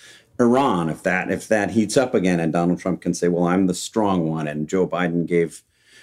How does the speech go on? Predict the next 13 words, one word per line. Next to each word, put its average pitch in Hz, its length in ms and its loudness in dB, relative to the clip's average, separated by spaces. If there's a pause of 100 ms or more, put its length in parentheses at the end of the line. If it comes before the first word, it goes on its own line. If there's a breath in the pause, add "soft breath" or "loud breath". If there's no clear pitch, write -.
(120)
millions 95 520 4
or 95 60 0
billions 95 480 2
of 85 80 -4
dollars 90 420 0
to 82 480 0
the 85 220 0
Iranians, 80 720 -2
or, 76 180 -10 (160)
or, 76 240 -8
or 78 220 -12
there's 76 260 -12
a, 76 180 -4